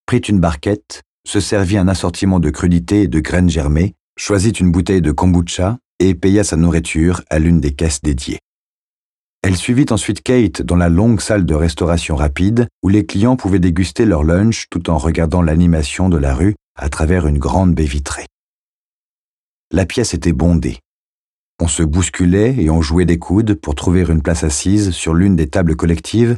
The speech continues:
agrémentées de bancs en bois. L'ambiance était celle d'une cantine haut de gamme.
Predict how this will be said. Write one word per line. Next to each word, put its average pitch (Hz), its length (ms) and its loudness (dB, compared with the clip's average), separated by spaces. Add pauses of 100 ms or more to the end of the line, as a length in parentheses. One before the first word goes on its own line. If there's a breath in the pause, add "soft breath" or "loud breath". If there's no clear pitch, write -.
(140)
agrémentées 95 580 0
de 80 80 0
bancs 76 240 0
en 71 60 0
bois. 65 300 -4 (1000)
L'ambiance 107 640 2
était 101 180 0
celle 117 220 -2
d'une 95 220 2
cantine 98 400 -2
haut 90 100 0
de 78 80 -4
gamme. 65 400 -2